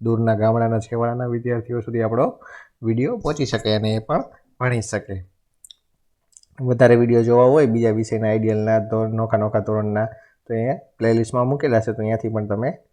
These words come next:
જોઈ શકશો. ચાલો, તો હવે આપણે પાઠની શરૂઆત કરીએ. ચલો, પાઠ નંબર છે નવ, આમ્ર દ્રાક્ષા ફલમ.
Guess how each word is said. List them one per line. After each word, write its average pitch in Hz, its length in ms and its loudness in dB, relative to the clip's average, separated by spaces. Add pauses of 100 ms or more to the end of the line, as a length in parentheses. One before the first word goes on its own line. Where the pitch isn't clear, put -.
(200)
જોઈ 104 160 -2
શકશો. - 460 -10 (460)
ચાલો, 135 200 6
તો 131 80 6
હવે 113 100 8
આપણે 110 220 6
પાઠની 110 420 -2
શરૂઆત 117 560 -2
કરીએ. 98 280 -6 (640)
ચલો, 117 140 0
પાઠ 123 220 4
નંબર 110 240 0
છે 143 220 -2
નવ, 120 420 -2
આમ્ર 113 320 2
દ્રાક્ષા 107 500 0 (220)
ફલમ. 104 240 -2